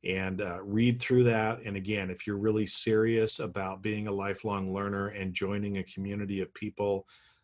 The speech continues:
uh, that are like-minded, I gave you some examples of that during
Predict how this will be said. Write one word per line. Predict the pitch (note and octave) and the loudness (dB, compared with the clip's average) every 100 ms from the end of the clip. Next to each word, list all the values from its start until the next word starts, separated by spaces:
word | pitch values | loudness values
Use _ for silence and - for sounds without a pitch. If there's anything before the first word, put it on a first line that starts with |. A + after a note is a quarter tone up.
| _ | _
uh, | - F2+ F2 | -6 -4 -4
that | F2 F#2+ | -2 0
are | F#2 | 0
like-minded, | F#2 F#2+ F#2 G2 F#2+ G2+ G2+ G2+ G2 - _ _ | 0 -2 -2 -2 0 0 2 2 0 -10 _ _
I | - | -8
gave | F2 G2 G#2 G#2 | -4 0 0 2
you | G#2 | 0
some | - F#2+ | 0 -2
examples | F#2 - F#2+ F#2+ - G2 F#2+ | -2 -2 -4 -4 -2 -2 -2
of | - F#2+ | -8 -10
that | F#2 F#2 F#2 | -8 -8 -8
during | - G2+ G#2 G#2 | -4 0 0 0